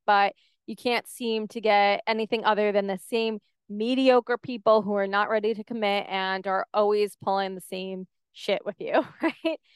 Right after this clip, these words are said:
Whatever it is that you're wanting and you don't have it,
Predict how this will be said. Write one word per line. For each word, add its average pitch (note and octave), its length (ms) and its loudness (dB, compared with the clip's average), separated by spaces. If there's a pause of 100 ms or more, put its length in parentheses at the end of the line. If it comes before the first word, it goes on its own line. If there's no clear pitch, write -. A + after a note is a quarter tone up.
(140)
Whatever A#3+ 340 4
it F4 160 0
is A3+ 220 2
that G#3+ 100 -4
you're G#3+ 140 -2
wanting F#3+ 480 -4
and G3 100 -10
you F#3+ 80 -6
don't G#3 220 -2
have F#3+ 240 -2
it, F3+ 160 0